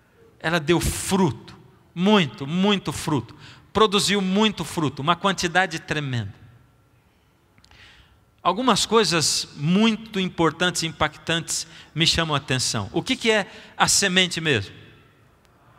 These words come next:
Puxa, mas nem escrito lá vocês não falam forte, hein? Que coisa tremenda. O que é a semente? Amém.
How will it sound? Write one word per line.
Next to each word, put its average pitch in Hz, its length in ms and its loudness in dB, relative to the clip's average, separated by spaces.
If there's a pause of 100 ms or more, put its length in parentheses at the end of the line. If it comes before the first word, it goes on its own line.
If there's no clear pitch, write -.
(1000)
Puxa, 180 240 0
mas 147 160 0
nem 185 160 -2
escrito 190 400 -4
lá 151 140 0
vocês 180 180 -6
não 165 140 -8
falam 147 240 -6
forte, 113 340 -6
hein? 131 160 -10
Que - 160 -10 (260)
coisa 147 320 -4
tremenda. 110 460 -8 (720)
O 147 80 -2
que 147 100 2
é 233 40 6
a 226 40 4
semente? 208 560 0 (960)
Amém. 170 720 0